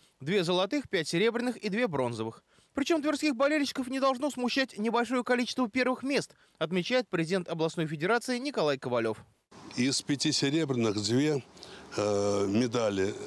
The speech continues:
Speaker 2: равноценны золотым. Тысячная доля секунды экипаж нашего Сергея, Сергеева Александра и Артёма Кузахметова уступил омским спортсменам.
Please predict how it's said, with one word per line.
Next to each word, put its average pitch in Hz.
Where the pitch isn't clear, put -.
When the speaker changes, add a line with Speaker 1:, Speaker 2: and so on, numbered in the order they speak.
Speaker 2:
равноценны 107
золотым. 92
Тысячная 139
доля 120
секунды 95
экипаж 110
нашего 104
Сергея, 110
Сергеева 110
Александра 104
и 107
Артёма 104
Кузахметова 110
уступил 107
омским 104
спортсменам. 95